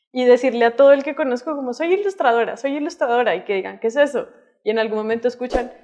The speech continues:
"Oye, ¿conoces algún ilustrador? Estoy buscando". Entonces ya dicen, "Ay, yo conozco una. No sé qué hace, pero es ilustradora".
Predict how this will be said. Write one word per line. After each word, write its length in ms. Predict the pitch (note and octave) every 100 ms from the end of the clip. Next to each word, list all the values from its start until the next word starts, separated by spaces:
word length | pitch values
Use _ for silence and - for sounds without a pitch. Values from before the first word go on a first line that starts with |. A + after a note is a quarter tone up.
| _
"Oye, 340 | A#3+ C#4 D4 C#4+
¿conoces 380 | C4+ A#3 A3+
algún 240 | B3+ B3 B3
ilustrador? 580 | A3 A#3+ C4 A3+ A#3+ B3+
Estoy 220 | C4 A#3
buscando". 680 | F#3+ F#3+ - A3+ G#3 F3+ _ _ _ _ _ -
Entonces 480 | A3 A3+ A3 A3
ya 120 | G#3+ G#3+
dicen, 200 | A3+ B3
"Ay, 220 | C#4+ F4
yo 100 | C#4+
conozco 480 | C#4 B3 B3 B3+ C4
una. 340 | C#4+ G#3+ - _ _ _ _ _ _ _ -
No 140 | A3+
sé 120 | B3 E4
qué 100 | D#4
hace, 200 | E4 A4
pero 180 | E4 A#3+
es 100 | A3
ilustradora". 680 | A#3 B3+ - G#3 A#3+ A#3 -